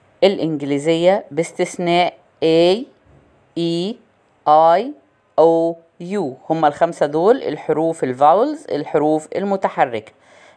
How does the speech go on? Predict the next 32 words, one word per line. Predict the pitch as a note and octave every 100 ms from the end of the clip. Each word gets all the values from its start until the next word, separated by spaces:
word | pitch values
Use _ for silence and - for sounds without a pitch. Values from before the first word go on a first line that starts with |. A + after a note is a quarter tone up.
| -
لو | G#3+ A#3
جه | G#3+ B3 B3+ - _ -
واحدة | F#3 G#3 E3+ E3
غيرهم | D#3+ A3 G3 F#3 A3+ F4+ - _ _ _ _
قبل | G#3+ F#3 E3+ -
الواي، | D3 D3+ E3+ F#3+ A#3+ B3+
بحذف | F#3 A#3 A3 F3+ -
الواي | D3+ D#3 E3+ F3 - _ _
أو | F#3 F3+
بحولها | F3+ - D#3 E3+ F#3 F3+
إلى | - C3 D#2+ D3+ F3+ C#4+
I | E4+ - _ _ _
وأضيف | - F#3 F#3 F#3 - D#3+ C#3+ F3 E3+ -
ال | C#3 -
إي | E3 C#2+
آر. | E2 - - _ _ _ _ _ _ _
طيب، | G3 G3+ -
أنا | F#3
لو | E3 B2+
عندي | B2+ F3 D#3+ C3+
نفس | C#3 - C#3+
الولدين | D3 A#2+ A#2 C3 D3 E3
اللي | B2
كانوا | A2+ C#3+ D3
في | C#3 -
أول | B2+ C#3+ B2+
مثال، | A2+ - A#2 G2+ - _ _ _ _ _
بس | F#3+ F#3+ F#3
أنا | D#3
هنا | C#3+ E3+ E3
عايزة | C3+ D3 E3 D3+
أقول | - D3+ D#3+ D#3+